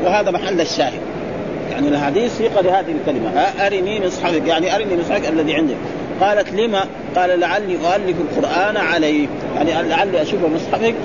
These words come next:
وأؤلف القرآن عليه، لأن هناك في العراق في اختلاف، هناك في العراق يقرأ يعني قراءة عبد الله بن مسعود، هنا في، في الشام يقرؤون قراءة أبي بن كعب، هنا في المدينة يمكن يقرؤون قراءة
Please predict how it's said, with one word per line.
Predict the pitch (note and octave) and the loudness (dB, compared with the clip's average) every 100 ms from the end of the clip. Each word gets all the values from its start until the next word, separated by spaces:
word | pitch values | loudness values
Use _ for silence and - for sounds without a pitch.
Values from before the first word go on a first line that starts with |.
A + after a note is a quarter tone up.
| - - - | -6 -4 0
وأؤلف | E3 G3 G3+ F#3 | 2 2 0 -2
القرآن | - D#3 F#3+ E3 | -2 0 0 2
عليه، | D3+ D3+ | 2 2
لأن | E3 F#3+ F3 | 2 0 0
هناك | F#3 G3+ G#3 | 0 0 0
في | E3 | 0
العراق | D#3 D#3+ G#3 | 2 2 0
في | - G#3 F#3 | 0 -2 -2
اختلاف، | D3 F3 D3+ - - - - D#3+ | 2 2 2 0 -8 -8 -4 0
هناك | G#3 G#3 | 2 2
في | G3 | 0
العراق | F#3 F#3 G#3+ G3 | 2 2 2 0
يقرأ | G#3 G3 G3 G#3 G#3+ - - - F3 | -2 0 2 2 -2 -6 -8 -2 0
يعني | F3+ F3 | 2 2
قراءة | E3 F3+ G#3 F#3 F#3+ - - D3 | 2 2 2 0 -2 -6 -4 -2
عبد | D#3+ | 0
الله | F3+ G3 F#3 | 2 4 2
بن | D#3+ | 0
مسعود، | D3 D3 B2 A2 - - - - - - - C#3+ | -2 -2 -2 -2 -6 -8 -8 -6 -6 -6 -4 0
هنا | G3 G#3+ | 2 2
في، | G#3 G3 F#3 | 2 0 0
في | F3 | -2
الشام | - A3 G#3+ G3+ | 0 2 2 2
يقرؤون | F#3 F3+ F3+ G3+ D#3+ | -2 0 0 0 0
قراءة | G3 F#3+ F3 F3 | 2 2 0 0
أبي | F#3 F3+ | 2 2
بن | D#3 D#3 | 0 0
كعب، | D3+ B2 - - - - F#3 | 0 -2 -4 -8 -8 -4 0
هنا | G#3 G3+ | 2 2
في | |
المدينة | G3 F#3+ F3+ G#3+ G3+ | 0 0 0 0 2
يمكن | F#3+ G3+ F#3 F3+ | 0 -2 -2 0
يقرؤون | F#3 F3 F3+ G3 | 0 0 -2 -2
قراءة | E3+ F#3 F#3+ | 0 2 2